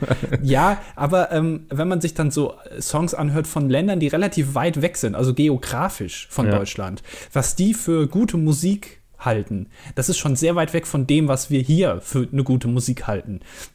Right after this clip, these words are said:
Speaker 1: Und allein wenn die Musik schon nicht, also w-, wenn der Musikgeschmack schon so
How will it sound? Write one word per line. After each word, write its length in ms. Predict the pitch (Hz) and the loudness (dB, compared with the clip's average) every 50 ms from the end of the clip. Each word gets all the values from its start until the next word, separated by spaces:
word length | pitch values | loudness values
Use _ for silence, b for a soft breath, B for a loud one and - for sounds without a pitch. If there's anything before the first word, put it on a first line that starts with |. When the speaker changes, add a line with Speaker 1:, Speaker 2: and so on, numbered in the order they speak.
| B - | B -4
Speaker 1:
Und 180 | - 147 135 135 - | -2 -2 -2 -4 -4
allein 380 | - 139 147 160 170 185 196 175 | -2 0 0 2 2 2 2 2
wenn 160 | 170 165 147 | 2 2 2
die 80 | 156 151 | 2 2
Musik 480 | 147 147 143 139 - 165 226 - - | 2 2 2 2 4 4 2 2 2
schon 480 | - - - 151 135 120 107 104 104 - - _ _ _ _ _ - | -4 -4 -2 -2 -2 0 -2 -2 -4 -8 -20 _ _ _ _ _ -4
nicht, 400 | 143 135 131 127 - - - - - _ _ _ - _ _ - - - 139 - - - - - | -2 0 0 0 -2 -6 -14 -16 -18 _ _ _ -20 _ _ -16 -10 -10 -10 -10 -12 -14 -8 -4
also 260 | 135 127 135 135 135 | -2 0 0 0 -2
w-, 140 | 120 139 147 | -4 -4 -2
wenn 280 | 131 131 147 139 143 | 0 0 0 0 0
der 100 | - 143 | 0 2
Musikgeschmack 720 | 139 147 151 156 196 269 262 285 262 - - 143 120 - - | 4 4 4 4 4 2 0 0 -2 -2 -2 -2 -2 -2 -2
schon 200 | - 139 131 131 | -2 0 0 2
so 260 | 131 220 262 247 - | 2 0 -2 -2 -4